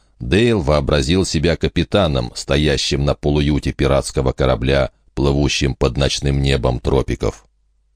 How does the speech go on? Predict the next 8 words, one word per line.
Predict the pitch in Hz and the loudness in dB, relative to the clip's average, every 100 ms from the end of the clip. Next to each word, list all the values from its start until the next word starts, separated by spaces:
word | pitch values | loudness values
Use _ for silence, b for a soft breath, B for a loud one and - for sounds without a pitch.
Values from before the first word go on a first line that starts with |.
| _ _ | _ _
Ветер | 58 67 104 - 87 | -4 0 0 0 -2
тихо | - 90 - 80 | 0 -2 0 0
шуршал | - 69 - 87 71 | 0 -2 0 0 0
в | |
рядах | 69 73 80 73 | 0 2 0 0
кукурузы | 82 - 87 90 78 76 | -4 0 2 2 2 0
за | 67 | 0
дорогой, | 64 65 67 62 62 | 0 0 0 0 -2